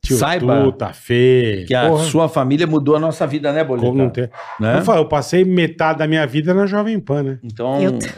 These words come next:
Speaker 1: Metade da minha vida eu passei na Jovem Pan.
Speaker 2: a gente tem um carinho
Speaker 1: Com muito
Speaker 2: especial.
Speaker 1: orgulho.
Speaker 2: A gente tem um carinho especial por essa empresa
Speaker 1: Temos.
Speaker 2: que tanto fez, pô, cheguei com a roupa do corpo. Então, assim, é, oportunidade, né? Desde o seu avô lá, que transformou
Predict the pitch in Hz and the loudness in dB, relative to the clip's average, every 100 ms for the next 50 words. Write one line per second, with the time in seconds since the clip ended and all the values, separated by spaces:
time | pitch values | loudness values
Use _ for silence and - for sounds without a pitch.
0 | - - 110 131 131 - 147 180 185 175 | -18 -10 0 2 2 0 0 0 0 0
1 | 156 117 110 143 160 156 170 170 165 170 | 0 -2 -4 -4 -4 -6 -6 -6 -6 -4
2 | 170 143 120 147 - 151 151 147 131 143 | -2 -2 0 0 0 0 2 0 0 0
3 | 131 147 185 202 240 190 127 139 113 - | 2 4 4 4 2 4 2 0 -2 -6
4 | - _ - 104 123 135 131 131 120 - | -16 _ -10 -6 -4 -2 -2 -2 -2 -2
5 | 123 - 120 113 117 113 120 107 120 127 | -2 0 0 2 0 0 -2 -4 0 2
6 | 123 123 139 135 113 - _ _ _ _ | 2 2 4 2 2 -6 _ _ _ _
7 | 147 151 - 151 - 143 107 131 151 - | 0 0 0 -2 2 0 2 0 -2 -2
8 | - 214 196 156 110 113 104 90 - 92 | 0 2 2 0 0 0 0 -2 -6 -4
9 | 131 156 - 147 107 - _ _ _ _ | 0 0 2 0 0 -6 _ _ _ _
10 | 101 117 120 113 113 113 135 151 117 151 | -2 0 2 2 0 0 0 0 0 0
11 | 139 139 147 175 165 120 131 160 - _ | 2 2 2 0 0 0 0 0 -4 _
12 | 110 110 147 131 127 139 123 104 120 120 | -2 2 2 2 0 2 2 2 0 0
13 | 110 131 113 - _ _ - 104 139 151 | 0 -4 -8 -18 _ _ -8 0 2 2
14 | - 135 110 107 113 107 107 | 2 0 2 2 2 2 -2